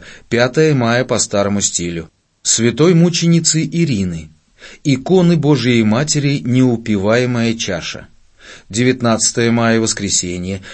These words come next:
шестое мая по старому стилю, неделя третья по Пасхе,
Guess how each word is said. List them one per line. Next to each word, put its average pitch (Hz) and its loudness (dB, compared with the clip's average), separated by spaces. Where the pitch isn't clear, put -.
шестое 165 0
мая 147 2
по 139 2
старому 113 0
стилю, 90 -6
неделя 127 2
третья 123 0
по 127 -2
Пасхе, 95 -2